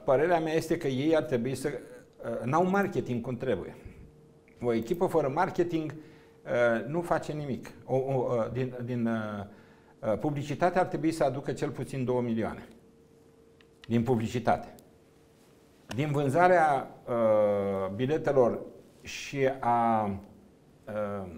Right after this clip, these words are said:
lojelor ar trebui să câștige zece-cincisprezece la sută. Și restul din drepturile de televiziune. Dar fără marketing nu,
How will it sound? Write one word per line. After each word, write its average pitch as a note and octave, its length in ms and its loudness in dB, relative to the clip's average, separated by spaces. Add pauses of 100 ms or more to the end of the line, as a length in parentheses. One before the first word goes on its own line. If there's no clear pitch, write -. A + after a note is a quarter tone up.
(120)
lojelor B2 680 4 (760)
ar C#3 220 2
trebui C#3 380 -4
să D3+ 160 -4
câștige C#3 400 -2
zece-cincisprezece C3 880 -4
la A#2+ 120 -4
sută. - 340 -10 (800)
Și - 200 -4
restul E3+ 260 0
din D#3 140 -4
drepturile D#3 400 -2
de C#3 140 0
televiziune. A2 680 -4 (1200)
Dar B2 200 2
fără F3 320 2
marketing C3 840 0 (400)
nu, A3 360 0